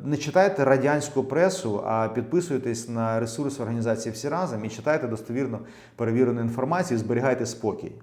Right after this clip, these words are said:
Тому, на нашу думку, суд апеляційний не ухвалив рішення, не, яке не є адекватним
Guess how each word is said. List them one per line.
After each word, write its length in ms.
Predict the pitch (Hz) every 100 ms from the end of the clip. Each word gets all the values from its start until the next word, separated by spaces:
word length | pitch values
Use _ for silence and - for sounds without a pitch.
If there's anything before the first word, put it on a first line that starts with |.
| - - - - -
Тому, 540 | 147 156 156 147 - - - - _ _ -
на 120 | 135
нашу 220 | 185 202
думку, 320 | 156 139 - 104
суд 220 | - 185
апеляційний 800 | 113 127 120 - 117 98 85 - - _ _ _
не 600 | 120 127 143 196 196 196 - - - _ _ _ _ _ _ _
ухвалив 520 | 147 - 165 202 160
рішення, 600 | 143 214 - 156 147 139 135 - - - 127
не, 460 | 131 170 190 - 139
яке 260 | 131 165 175
не 240 | 147 151
є 200 | 151 185
адекватним 800 | 160 123 135 131 180 196 - 104